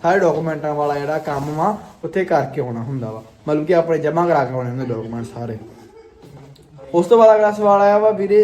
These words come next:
ਇੱਕ ਮ-, ਕਿ ਕੋਈ ਫਿਕਸ ਟਾਈਮ ਨਹੀਂ ਹੁੰਦਾ। ਆਪਾਂ ਕਹਿ ਲਈਏ ਕਿ ਜੇਕਰ ਮਤਲਬ ਕਿ ਇੱਕ ਫਿਕਸ ਟਾਈਮ ਹੈ ਕਿ ਦੋ ਮੰਥ ਲੱਗਣੇ ਆ ਜਾਂ ਤਿੰਨ ਮੰਥ ਲੱਗਣੇ ਆ, ਇਹਦਾ ਫਿਕਸ ਟਾਈਮ ਨਹੀਂ ਹੁੰਦਾ, ਪਰ ਜਿਹੜਾ ਟਾਈਮਿੰਗ ਹੁੰਦੀ ਆ, ਇਹ ਵੱਧ ਤੋਂ ਵੱਧ ਆਪਾਂ ਕਹਿ ਲਈਏ ਕਿ, ਇਹ ਡੇਢ ਦੋ ਮਹੀਨਿਆਂ ਦੇ ਅੰਦਰ ਦਾ ਜੇਕਰ ਤੁਹਾਨੂੰ ਅਪਾਇੰਟਮੈਂਟ ਮਿਲ ਜੇ।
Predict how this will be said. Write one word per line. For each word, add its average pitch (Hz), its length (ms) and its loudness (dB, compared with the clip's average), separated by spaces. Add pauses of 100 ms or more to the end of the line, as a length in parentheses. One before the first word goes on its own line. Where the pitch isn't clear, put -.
(100)
ਇੱਕ 202 220 -6
ਮ-, 196 340 -6
ਕਿ 214 100 -16
ਕੋਈ 233 200 0
ਫਿਕਸ 233 360 -6
ਟਾਈਮ 202 240 0
ਨਹੀਂ 208 100 -6
ਹੁੰਦਾ। 214 180 0
ਆਪਾਂ 175 200 -2
ਕਹਿ 175 220 -4
ਲਈਏ 214 160 0
ਕਿ 220 120 -8
ਜੇਕਰ 196 480 -2 (440)
ਮਤਲਬ 175 240 -4
ਕਿ 202 180 -4
ਇੱਕ 180 120 0
ਫਿਕਸ 175 340 -6
ਟਾਈਮ 180 240 -2
ਹੈ 202 60 -4
ਕਿ 220 160 -8
ਦੋ 170 300 0
ਮੰਥ 175 280 -4
ਲੱਗਣੇ 170 420 -2
ਆ 175 80 -4
ਜਾਂ 175 140 -2
ਤਿੰਨ 160 240 -6
ਮੰਥ 160 240 -8
ਲੱਗਣੇ 165 320 -4
ਆ, - 20 -4
ਇਹਦਾ 180 160 -4
ਫਿਕਸ 170 360 -8
ਟਾਈਮ 170 160 -2
ਨਹੀਂ 180 100 -6
ਹੁੰਦਾ, 196 220 0
ਪਰ 202 280 0
ਜਿਹੜਾ 160 200 0
ਟਾਈਮਿੰਗ 160 440 -4
ਹੁੰਦੀ 165 300 -4
ਆ, 180 120 0 (380)
ਇਹ 175 100 -2
ਵੱਧ 165 220 2
ਤੋਂ 214 200 4
ਵੱਧ 196 160 4
ਆਪਾਂ 175 220 -2
ਕਹਿ 151 220 -2
ਲਈਏ 175 220 2
ਕਿ, 180 480 -6 (440)
ਇਹ 170 420 2
ਡੇਢ 196 300 4
ਦੋ 180 200 2
ਮਹੀਨਿਆਂ 190 280 -4
ਦੇ 165 100 0
ਅੰਦਰ 160 160 -6
ਦਾ 170 120 2
ਜੇਕਰ 170 320 -2
ਤੁਹਾਨੂੰ 180 240 -4
ਅਪਾਇੰਟਮੈਂਟ 151 560 -4
ਮਿਲ 143 260 -6
ਜੇ। 165 200 -4